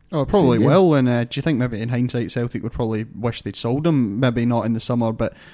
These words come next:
Speaker 1: once they knew that they weren't gonna be in the Champions League in January if they got the same bid from Porto.
Speaker 2: Absolutely. I mean, fourteen million quid, um,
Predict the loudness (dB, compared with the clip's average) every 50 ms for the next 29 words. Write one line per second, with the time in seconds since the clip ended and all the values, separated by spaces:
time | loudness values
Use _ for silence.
0 | -20 -14 -4 0 0 0 0 0 0 0 0 2 2 2 2 0 0 0 -2 -4
1 | -2 -2 0 0 0 -2 -2 -2 -2 0 0 -2 -2 -2 -2 -2 -2 -2 -2 -4
2 | -4 -2 -4 -4 -4 -4 -4 -6 -4 -4 -2 -2 0 2 4 4 2 2 0 0
3 | -2 -2 -4 -4 -4 -4 -4 -2 -4 -6 -6 -8 -10 -6 -6 -4 -4 -4 -2 -4
4 | -4 -4 -8 _ -18 -18 -16 -6 -4 -4 -4 -2 -4 -8 -8 -6 -4 -2 -2 0
5 | 0 -2 -2 -2 -2 -2 0 -2 -2 0 0 0 -2 -2 -4 -2 -2 -4 -4 -4
6 | -10 _ -20 -20 -20 -20 -20 _ _ -4 -2 0 0 0 0 0 0